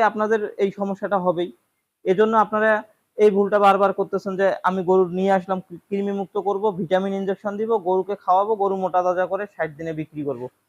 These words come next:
পঁয়তাল্লিশ দিনে বিক্রি করব, সত্তর দিনে বিক্রি করব।" আসলে এত সোজা না। যদি এত সোজা হইতো, তাহলে তো সবাই খামারি হতে পারতো। তো এই জন্যই আমি আপনাদেরকে খুব সহজভাবে একটা জিনিস বুঝাইতে চাচ্ছি,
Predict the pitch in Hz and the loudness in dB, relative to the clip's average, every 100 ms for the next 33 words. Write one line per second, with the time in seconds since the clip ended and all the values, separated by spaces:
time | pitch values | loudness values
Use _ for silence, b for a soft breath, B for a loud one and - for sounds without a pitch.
0 | _ - 180 190 185 170 175 170 151 156 | _ -2 0 0 -2 -4 -4 -6 -8 -10
1 | 151 151 127 120 _ - 165 - 156 156 | -8 -8 -8 -14 _ -6 -6 -6 -8 -6
2 | 147 131 - 117 104 104 _ _ - 135 | -6 -8 -10 -12 -10 -12 _ _ -8 -6
3 | - 208 190 190 - 135 117 104 - _ | 0 2 4 2 -4 -4 -4 -4 -8 _
4 | _ _ 139 160 170 147 180 - 165 175 | _ _ -4 0 2 2 -2 -2 0 2
5 | 180 180 143 - 131 147 151 151 143 - | 0 -4 -6 -6 -4 -4 -2 -2 -4 -8
6 | _ _ _ 180 190 180 160 156 143 123 | _ _ _ 2 2 2 0 2 2 -2
7 | 120 104 98 _ - _ _ _ _ _ | -6 -8 -10 _ -20 _ _ _ _ _
8 | _ _ _ _ 165 - 202 196 233 247 | _ _ _ _ -8 0 2 4 4 4
9 | 214 220 202 208 208 208 226 220 214 _ | 4 4 2 0 -2 0 2 2 0 _
10 | _ _ 208 196 165 170 190 196 185 180 | _ _ -10 -8 0 4 4 4 2 0
11 | 175 165 170 147 147 151 143 131 135 220 | 0 -2 -4 -2 0 0 -2 -6 -8 -10